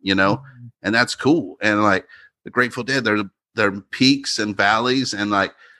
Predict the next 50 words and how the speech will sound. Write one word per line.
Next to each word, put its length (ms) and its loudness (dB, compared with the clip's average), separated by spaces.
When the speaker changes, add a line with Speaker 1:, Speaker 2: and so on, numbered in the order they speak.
Speaker 1:
and 300 -2
the 80 0
fans 480 0
get 220 2
it. 180 0
Like, 340 0
it, 220 -6
I've 200 2
listened 340 0
enough 340 -2
on 100 -2
the 100 -4
radio, 360 0
like, 240 -2
like, 200 -2
when, 200 -4
uh, 460 -8
Bob 320 2
Weir, 300 2
like, 220 0
he'll 120 2
fuck 280 0
up 120 -2
the 80 -4
lyrics 480 0
sometimes. 560 -4
And 100 -6
when 80 -2
he'll 80 -4
fuck 240 0
up 140 0
the 80 -2
lyrics 480 2
or 160 2
miss 200 -2
the 100 -6
lyrics, 380 -2
you 80 -4
can 140 -8
hear 260 0
the 120 0
crowd, 340 4
like, 220 0
cheer, 580 -4
and 180 -8
they 80 -8
think 220 -8
it's 140 -10
Speaker 2:
<laughs> 120 -4
Speaker 1:
funny, 500 -2